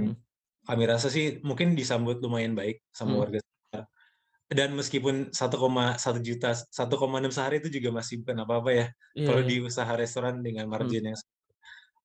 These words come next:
Speaker 2: eee, ya namun, eee, alhamdulillah me-, mencapai target,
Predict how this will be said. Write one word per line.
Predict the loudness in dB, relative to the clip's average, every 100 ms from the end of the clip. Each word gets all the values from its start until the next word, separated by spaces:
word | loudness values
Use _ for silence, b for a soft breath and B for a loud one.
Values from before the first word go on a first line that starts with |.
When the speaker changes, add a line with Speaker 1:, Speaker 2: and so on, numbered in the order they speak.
| -2
Speaker 2:
eee, | 2 6 6 8 6
ya | 6
namun, | 6 6 4
eee, | 2 4 4 0 -4 _ -6
alhamdulillah | -2 0 2 2 0 -6
me-, | -6 -6 -10 _ -8
mencapai | -2 0 2 4
target, | 4 4